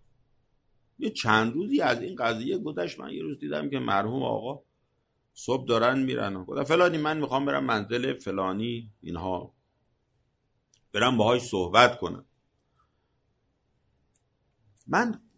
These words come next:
یه مقداری تعجب کردم. گفتم که حالا رفتن نداره. حالا آدم، حالا این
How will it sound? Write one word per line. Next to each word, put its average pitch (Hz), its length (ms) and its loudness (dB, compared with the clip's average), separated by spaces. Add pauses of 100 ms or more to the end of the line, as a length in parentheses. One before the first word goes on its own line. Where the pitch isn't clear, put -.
یه 156 120 -10
مقداری 180 440 -2
تعجب 147 580 0
کردم. 120 640 0 (1300)
گفتم 147 320 -14
که 139 120 -12
حالا 131 240 -4
رفتن 165 580 0
نداره. 123 540 -2 (320)
حالا 90 260 -10
آدم، 110 380 -2 (1080)
حالا 98 180 -6
این 101 320 -2